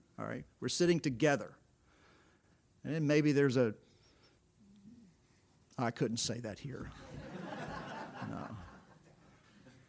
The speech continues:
See what I'm saying? It's not about where we are. It's about, it's about Jesus and what he is accomplishing. So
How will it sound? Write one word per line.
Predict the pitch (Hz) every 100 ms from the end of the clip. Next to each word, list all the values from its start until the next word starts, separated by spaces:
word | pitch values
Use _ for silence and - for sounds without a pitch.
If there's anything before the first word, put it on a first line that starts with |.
| 160 - _ _ _ _ _ _ _ _ - 208
See | 156 180
what |
I'm | 185
saying? | - 175 180 160 - - _ _ _ _
It's | - -
not | 196
about | 180 170 156 - - _ - -
where | 120 143 175
we | 156 135
are. | 143 151 127
It's | -
about, | 110 156 170 - -
it's | 123 -
about | 151 160
Jesus | 123 139 165 143 104 - - _ - _ _ -
and | 120
what | 139 139
he | - 143 147 127
is | 117
accomplishing. | 120 - 135 131 127 - 113 -
So | - 139